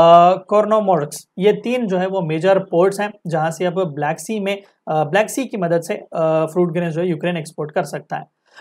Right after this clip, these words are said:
अब इस एग्री के, अब इस, अब इस एग्रीमेंट के तहत हुआ क्या, एक कोएलिशन का यहाँ पर ग्रुप बनाया जाएगा, टर्किश, यूक्रेनियन और यूएन का स्टाफ यहाँ पर होगा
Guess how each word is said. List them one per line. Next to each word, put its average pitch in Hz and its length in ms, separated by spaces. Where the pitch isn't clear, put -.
अब 220 100
इस 247 120
एग्री 214 300
के, 233 60
अब 190 300
इस, 190 220
अब 202 140
इस 220 80
एग्रीमेंट 220 400
के 226 380
तहत 196 420
हुआ 208 200
क्या, 170 220
एक 202 260
कोएलिशन 214 500
का 214 100
यहाँ 190 200
पर 202 320
ग्रुप 165 260
बनाया 170 280
जाएगा, 160 360
टर्किश, 175 380
यूक्रेनियन 170 420
और 202 160
यूएन 170 180
का 175 120
स्टाफ 160 300
यहाँ 160 120
पर 156 140
होगा 180 240